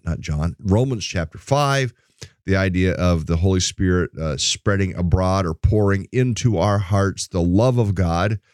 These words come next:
which i-, i-, i-, is an, a, a continual thing, a continual pouring of the love of God into our hearts by the Spirit of God. I, I think both are true. I, I personally, I think it would be inaccurate to state,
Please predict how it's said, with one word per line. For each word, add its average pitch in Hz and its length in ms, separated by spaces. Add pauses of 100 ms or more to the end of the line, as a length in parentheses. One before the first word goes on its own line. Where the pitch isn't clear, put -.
(320)
which 98 260
i-, 95 160
i-, 90 200
i-, 76 160
is 104 360
an, 92 180 (300)
a, 90 260
a 95 60
continual 101 760
thing, 98 360
a 92 80
continual 101 640
pouring 110 560
of 92 80
the 95 80
love 92 220
of 90 80
God 87 280
into 107 360
our 87 120
hearts 87 300
by 95 220
the 98 80
Spirit 85 340
of 73 120
God. 78 300 (500)
I, - 180
I 120 80
think 127 300
both 120 520 (100)
are 92 160
true. 87 520 (100)
I, 85 80
I 85 280 (560)
personally, 104 600
I 95 200
think 98 340
it 82 40
would 85 140
be 98 140
inaccurate 92 800
to - 100
state, 101 480